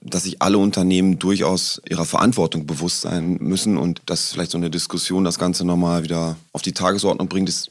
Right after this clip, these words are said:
vielleicht erstmal gar nicht verkehrt, dass, dass sich jeder mal Gedanken macht. Ich glaub, wir als Unternehmen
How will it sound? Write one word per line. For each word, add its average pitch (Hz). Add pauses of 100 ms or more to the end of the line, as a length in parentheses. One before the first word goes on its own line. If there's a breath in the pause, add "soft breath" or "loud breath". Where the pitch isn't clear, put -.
vielleicht 101
erstmal 98
gar 87
nicht 85
verkehrt, - (100)
dass, -
dass 87
sich 87
jeder 95
mal 90
Gedanken 95
macht. 113
Ich -
glaub, 82
wir 104
als 101
Unternehmen 95